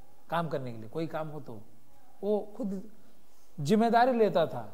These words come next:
जेरोम के जेरोम, जो narrator था। "I rather pride myself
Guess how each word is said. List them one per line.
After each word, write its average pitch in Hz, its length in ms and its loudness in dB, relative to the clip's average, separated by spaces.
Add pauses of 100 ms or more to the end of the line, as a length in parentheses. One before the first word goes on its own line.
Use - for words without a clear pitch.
(120)
जेरोम 185 280 4
के 175 100 0
जेरोम, 151 320 6 (160)
जो 160 80 -4
narrator 170 440 2
था। - 140 -4 (1700)
"I 311 160 10
rather 349 640 10 (100)
pride 311 640 8 (100)
myself 277 600 2